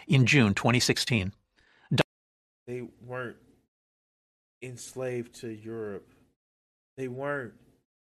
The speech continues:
Speaker 2: Oh my God. They, they literally, like, Britain, Britain had the best fucking deal out of the E U. You know why? Because they kept their own currency. Yes, they couldn't do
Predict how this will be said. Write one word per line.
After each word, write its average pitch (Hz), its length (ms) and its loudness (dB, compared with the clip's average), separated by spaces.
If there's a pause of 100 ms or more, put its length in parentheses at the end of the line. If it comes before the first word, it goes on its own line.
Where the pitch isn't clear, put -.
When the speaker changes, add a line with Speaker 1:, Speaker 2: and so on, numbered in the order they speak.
(120)
Speaker 2:
Oh 139 140 -10
my 143 160 -8
God. 143 460 -2 (100)
They, 147 180 -4 (280)
they 220 140 10
literally, 277 540 0 (420)
like, 220 300 10 (300)
Britain, 285 560 2 (160)
Britain 123 420 0 (140)
had 156 280 2
the 113 100 -10
best 135 440 -2
fucking 131 400 -4
deal 117 400 -2
out 113 160 -4
of 110 120 -6
the 113 80 -6
E 107 200 -10 (120)
U. 85 180 -8 (680)
You 131 80 -12
know 147 120 0
why? 143 460 2 (440)
Because 143 300 -2
they 151 100 2
kept 170 420 0
their 147 160 0
own 135 240 -4
currency. 127 760 -12 (1400)
Yes, 175 300 8
they 165 140 0
couldn't 180 280 2
do 175 180 -2